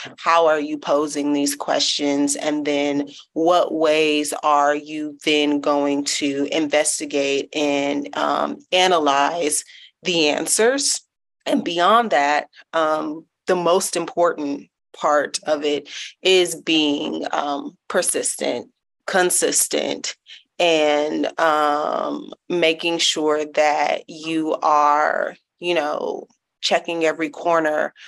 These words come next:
for, um, for, for answers or clues in this case,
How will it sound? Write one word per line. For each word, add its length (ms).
for, 760
um, 640
for, 640
for 260
answers 840
or 160
clues 880
in 160
this 260
case, 600